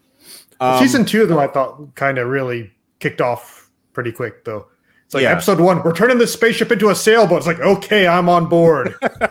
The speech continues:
Speaker 1: Yeah, no, se-, season two and season three were, were, were fantastic. And I have to say, like, season three, you know, a lot of television shows don't always stick the landing.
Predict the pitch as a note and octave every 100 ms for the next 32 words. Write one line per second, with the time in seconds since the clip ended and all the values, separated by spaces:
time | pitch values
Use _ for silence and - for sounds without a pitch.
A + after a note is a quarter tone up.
0 | - B3 - A3 _ - - - _ G3
1 | F#3 F3 B2 - - - B3+ C#4 A#3 G3
2 | D#3 E3 D3 C3+ B2 B2 B2 G#2 G2 G2
3 | G2 F#2 G2 F#2+ - F#2 F2 G2+ G2+ F2+
4 | - _ _ - _ D3+ F#3+ C#4 F3+ D#3+
5 | C#3 A2+ G#2+ - E3 A3+ G#3 D3 B2+ B2+
6 | A#2+ G#2 F#2+ _ _ _ _ _ _ D3
7 | C#3 C3+ D3 G3+ B3+ F3 D#3 C#3+ C3 A#2+
8 | A2+ - A2+ A2 G#2 - G#2+ - F2 D#2+
9 | F2+ G2 A2 A2